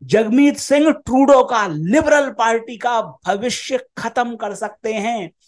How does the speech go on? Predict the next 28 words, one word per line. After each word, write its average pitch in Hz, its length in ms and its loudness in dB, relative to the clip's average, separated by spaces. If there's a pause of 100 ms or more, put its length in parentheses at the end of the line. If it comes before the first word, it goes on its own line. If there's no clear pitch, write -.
(280)
इसलिए 269 320 0
दोस्तों, 196 480 0
ट्रूडो 220 400 -2
अभी 220 520 -2
कैनेडियन 185 600 -6
बच्चों 208 560 -12
के 220 180 -6
भविष्य 180 520 -8
के 220 160 -4
बारे 208 280 0
में 220 140 -4
तो 240 140 0
सोच 294 360 0
नहीं 233 280 -4
रहे 220 280 -2
हैं, 196 300 -6 (540)
लेकिन 214 540 4
उन्होंने 196 440 -6 (160)
कम 339 220 2
से 302 220 0
कम 269 400 -6 (340)
अपने 180 500 0
बुढ़ापे 147 760 -2
के 147 160 -4
बारे 131 320 -10
में 131 140 -16
सोचना 147 520 -10
चाहिए। 175 560 6